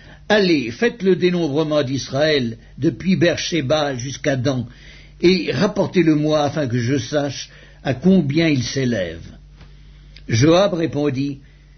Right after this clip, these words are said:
Que l'Éternel rende son peuple cent fois plus nombreux. » «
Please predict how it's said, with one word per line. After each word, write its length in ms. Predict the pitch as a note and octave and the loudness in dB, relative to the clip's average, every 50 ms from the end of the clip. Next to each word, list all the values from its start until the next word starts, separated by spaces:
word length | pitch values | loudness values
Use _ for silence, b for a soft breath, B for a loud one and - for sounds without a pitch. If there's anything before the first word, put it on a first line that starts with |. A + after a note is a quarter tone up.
| b b | b b
Que 100 | - A3+ | 2 2
l'Éternel 640 | A3+ G#3+ G#3 - - F#3+ F#3+ F3 E3+ F3+ F3+ F3 D3+ | 4 4 2 0 2 0 0 0 0 0 0 0 0
rende 320 | C3+ B2+ F#3 F3 D#3+ C3+ | 0 0 0 -2 -2 -4
son 280 | - - D#3 D3+ C#3+ C#3 | -6 -4 -2 -2 -2 -2
peuple 440 | A#2 C3+ D#3+ D3+ A#2+ A2+ A#2+ B2 C3 b b b b b | 0 0 0 -2 -2 -4 -10 -14 -14 b b b b b
cent 360 | b - - - F#3+ G3 F3 C#3 | b -8 -2 2 2 2 2 2
fois 260 | - - F3 D3+ A#2 | 0 0 -2 -2 0
plus 180 | A#2 C#3 C#3+ | 0 -2 -2
nombreux. » « 600 | C3+ C3+ C3+ C3 B2 A#2 F#2+ F#2+ A2 G2+ E2 - | 0 0 -2 -2 -2 -4 -4 -6 -8 -8 -10 -12